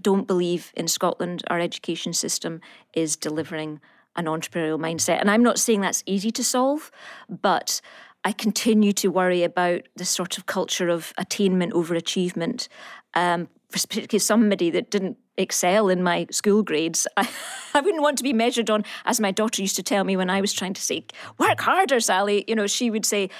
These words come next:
"I don't want to be measured by a letter, Mum." Uh, and I, I, I think, you know, I think there's so much focus on getting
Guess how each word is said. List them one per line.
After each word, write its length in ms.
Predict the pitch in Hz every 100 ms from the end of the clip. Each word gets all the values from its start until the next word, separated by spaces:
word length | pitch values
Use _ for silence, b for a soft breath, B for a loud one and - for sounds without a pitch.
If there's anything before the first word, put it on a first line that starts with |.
| B -
"I 80 |
don't 160 | 240 220
want 140 | 196
to 40 | -
be 100 | 202
measured 280 | 214 226 202
by 80 |
a 80 | 170
letter, 320 | 156 170 -
Mum." 240 | 170 165 180 B B B B 208
Uh, 260 | 196 196 -
and 260 | 202 202
I, 120 | 202 -
I, 140 | 208 -
I 60 | 220
think, 240 | 254 233
you 80 | -
know, 100 | 214
I 120 | 196
think 320 | 247 240 202 - _ -
there's 160 | 202
so 160 | - 269
much 220 | 233 -
focus 380 | - 220 208 190
on 100 | 190
getting 500 | 185 202 - 190